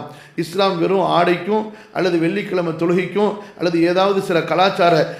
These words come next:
சமுதாய சடங்குகள், கல்யாணம், மௌத்து, அந்த மாதிரி சடங்குகளுக்கு மட்டும் போதும் என்று இஸ்லாமை ஒதுக்கிட்டாங்க. ரமதான் வந்த வந்தா இஸ்லாத்தை பார்த்துக்கலாம், மற்றபடி ஆட்சி, அதிகாரம், சட்டம் எல்லாமே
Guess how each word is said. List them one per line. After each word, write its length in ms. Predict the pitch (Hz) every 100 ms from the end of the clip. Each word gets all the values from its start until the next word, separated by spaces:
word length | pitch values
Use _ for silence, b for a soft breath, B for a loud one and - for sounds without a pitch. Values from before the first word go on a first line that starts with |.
| B
சமுதாய 460 | 175 180 202 190 175
சடங்குகள், 540 | 165 165 180 160 151
கல்யாணம், 560 | 156 170 170 165 170 170
மௌத்து, 360 | 175 175 175
அந்த 200 | - 180
மாதிரி 240 | 175 190 190
சடங்குகளுக்கு 540 | 165 190 180 175 165
மட்டும் 300 | 165 156 175
போதும் 280 | 170 170 165
என்று 460 | 160 220 208 - -
இஸ்லாமை 420 | 165 190 180 165
ஒதுக்கிட்டாங்க. 480 | 160 160 156 135 131 -
ரமதான் 360 | 160 180 180 165
வந்த 200 | 160 156
வந்தா 240 | 156 165
இஸ்லாத்தை 360 | 170 165 151 151
பார்த்துக்கலாம், 420 | 147 - 147 143 - B B B
மற்றபடி 440 | 165 170 202 196 208
ஆட்சி, 380 | 180 175 180
அதிகாரம், 460 | 180 170 170 170 180
சட்டம் 380 | 175 160 180 175
எல்லாமே 560 | 165 185 185 170 196